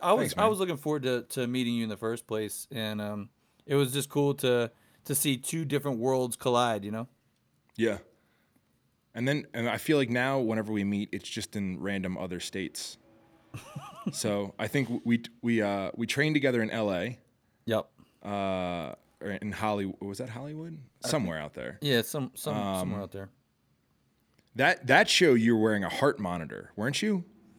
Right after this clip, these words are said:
Speaker 2: Like
Speaker 1: Uh,
Speaker 2: some kinda
Speaker 1: Yeah. Yeah, I wanted to test to see the average calories that I burn a night and what my heart rate was. And, um, we're looking at, like,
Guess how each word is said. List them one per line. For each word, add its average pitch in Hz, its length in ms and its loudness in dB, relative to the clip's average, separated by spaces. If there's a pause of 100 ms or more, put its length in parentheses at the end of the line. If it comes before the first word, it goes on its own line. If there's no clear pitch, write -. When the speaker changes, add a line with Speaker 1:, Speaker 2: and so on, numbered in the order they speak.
(300)
Speaker 2:
Like 120 160 0
Speaker 1:
Uh, - 40 0
Speaker 2:
some 156 180 0
kinda 147 720 0 (720)
Speaker 1:
Yeah. 123 600 0 (300)
Yeah, 143 200 2
I 135 100 4
wanted 160 340 0
to 143 240 4
test 151 600 -4
to 135 160 -4
see 127 580 -2 (180)
the 123 220 -2
average 123 580 4
calories 120 440 4
that 107 120 0
I 98 80 2
burn 107 280 2
a 98 60 2
night 104 320 0 (280)
and 110 360 2
what 113 140 4
my 104 120 2
heart 107 240 4
rate 98 220 -2
was. 101 440 -4 (1000)
And, 107 360 0
um, 98 480 -2 (180)
we're 127 160 2
looking 139 240 4
at, 113 140 2
like, 104 360 0